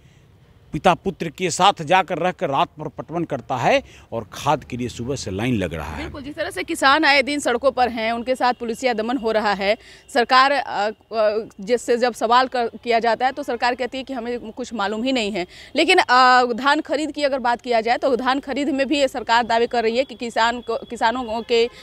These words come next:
Speaker 2: बेहतर भविष्य के लिए जो है किया जा रहा है, लेकिन क्या है?
Speaker 1: नहीं, मैं पूरा आंकड़ा दे सकता हूँ आपके पास, मैं अभी भी आंकड़ा दिया हूँ और लोगों को दिया हूँ, पूरे आंकड़े के साथ बता रहा हूँ कि जो परिस्थिति है, जो स्थिति इन लोगों ने पैदा किया है,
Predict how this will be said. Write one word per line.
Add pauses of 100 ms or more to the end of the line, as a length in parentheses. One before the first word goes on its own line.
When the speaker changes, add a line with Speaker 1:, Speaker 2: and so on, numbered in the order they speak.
(140)
Speaker 2:
बेहतर
भविष्य
के
लिए
जो
है
किया
जा
रहा
है,
लेकिन
क्या (120)
है?
Speaker 1:
नहीं,
मैं
पूरा
आंकड़ा
दे
सकता
हूँ
आपके
पास, (180)
मैं
अभी
भी
आंकड़ा
दिया
हूँ (400)
और
लोगों
को
दिया
हूँ,
पूरे
आंकड़े
के
साथ
बता
रहा
हूँ (280)
कि
जो
परिस्थिति
है, (260)
जो
स्थिति
इन
लोगों
ने
पैदा
किया
है,